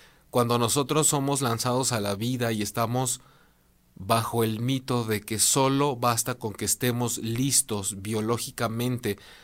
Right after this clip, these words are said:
para empezar a relacionarnos sexoafectivamente con otra persona, resulta que poco a poco y con la práctica nos damos cuenta de que no, chaparritos, no era lo único que necesitábamos.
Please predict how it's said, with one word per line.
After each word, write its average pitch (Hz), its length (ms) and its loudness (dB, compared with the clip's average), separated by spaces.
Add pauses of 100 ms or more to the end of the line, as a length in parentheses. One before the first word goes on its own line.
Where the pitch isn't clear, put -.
(100)
para 110 200 0
empezar 113 340 0
a 120 60 2
relacionarnos 110 920 -2
sexoafectivamente 113 1120 -2
con 101 180 -6
otra 107 220 -4
persona, 113 640 -2 (640)
resulta 123 600 0
que 117 480 0 (280)
poco 120 240 0
a 120 60 -4
poco 123 240 0
y 113 40 -2
con 107 140 -2
la 107 120 -2
práctica 110 400 -6
nos 107 160 -4
damos 107 280 -4
cuenta 113 300 -4
de 107 180 -2
que 101 400 -4 (340)
no, 104 580 -4
chaparritos, - 580 -10
no 127 200 -6
era 92 160 -6
lo 95 140 -8
único 92 340 -12
que 95 100 -12
necesitábamos. 95 840 -10